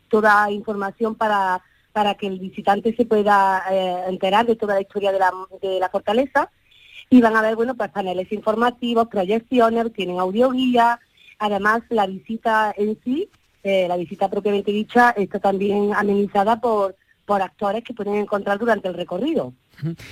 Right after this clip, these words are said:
Speaker 2: Eso quería preguntarte, esta visita teatralizada, imagino que eso hay que pactarla, hay que quedar para poder hacerla, ¿es para todos los paseos? ¿Cómo es un poco la forma de visitar el teatro de, con una, con una visita de esta teatralizada?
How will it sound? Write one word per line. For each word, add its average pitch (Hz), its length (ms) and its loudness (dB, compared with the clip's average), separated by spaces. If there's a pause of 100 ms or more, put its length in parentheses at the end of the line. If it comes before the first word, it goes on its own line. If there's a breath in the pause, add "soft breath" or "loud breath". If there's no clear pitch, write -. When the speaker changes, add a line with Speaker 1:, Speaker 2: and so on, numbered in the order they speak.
Speaker 2:
Eso 196 220 2
quería 220 160 6
preguntarte, 226 400 2
esta 226 180 2
visita 214 320 0
teatralizada, 214 500 0
imagino 208 380 0
que 202 60 0
eso 214 180 2
hay 208 80 4
que 202 240 2
pactarla, 226 480 0
hay 214 60 0
que 196 100 0
quedar 196 220 0
para 185 160 0
poder 185 180 0
hacerla, 233 380 0
¿es 196 80 -2
para 185 160 0
todos 196 160 0
los 190 100 0
paseos? - 300 0
¿Cómo 214 160 2
es 226 40 6
un 214 100 4
poco 220 340 4 (240 loud breath)
la 190 160 2
forma 202 280 0
de 202 120 0
visitar 196 320 2
el 202 160 -2
teatro 202 340 2
de, 190 140 -4
con 196 180 2
una, 196 160 4
con 185 260 -2
una 196 120 2
visita 190 260 2
de 185 60 4
esta 196 120 0
teatralizada? 165 600 -2